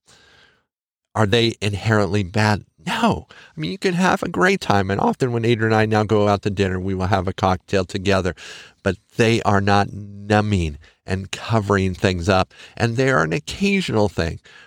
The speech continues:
Now, am I <laughs> telling you, 'cause we can go with sex here, um, it's okay to have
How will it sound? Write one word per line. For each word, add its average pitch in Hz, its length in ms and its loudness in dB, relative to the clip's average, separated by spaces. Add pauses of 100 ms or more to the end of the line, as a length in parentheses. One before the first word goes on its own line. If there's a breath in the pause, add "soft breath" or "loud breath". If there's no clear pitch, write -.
(100)
Now, 123 220 2
am 131 160 2
I 139 100 4
<laughs> - 0 -
telling 127 480 0
you, 117 120 4 (200)
'cause 104 160 -2 (320 loud breath)
we 123 100 0
can 120 140 -2
go 113 340 2
with 107 200 0
sex 123 300 0
here, 98 340 0
um, 107 240 -14
it's - 160 -4
okay 117 320 2
to 113 80 4
have 107 280 2